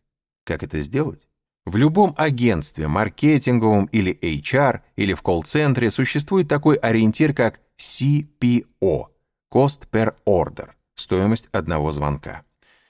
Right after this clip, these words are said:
Ведь они тратят какое-то количество своих средств на привлечение клиентов на продажи. И эти затраты могут составлять в разных бизнесах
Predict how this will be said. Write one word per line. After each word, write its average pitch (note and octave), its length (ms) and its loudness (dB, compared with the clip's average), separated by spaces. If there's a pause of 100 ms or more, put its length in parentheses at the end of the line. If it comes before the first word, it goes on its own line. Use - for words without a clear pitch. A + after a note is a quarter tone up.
(140)
Ведь B2 180 -2
они F3+ 220 2
тратят D#3+ 380 0
какое-то D3+ 400 0
количество D3 560 0
своих B2+ 320 0
средств - 560 0
на C#3 180 4
привлечение C3 640 2
клиентов A#2 540 0
на C3 100 0
продажи. D3+ 560 0 (500)
И D3 220 2
эти D3 320 2
затраты B2 560 2
могут A#2+ 300 4
составлять B2 500 0
в G#2 60 0
разных A2 300 2
бизнесах C3 520 0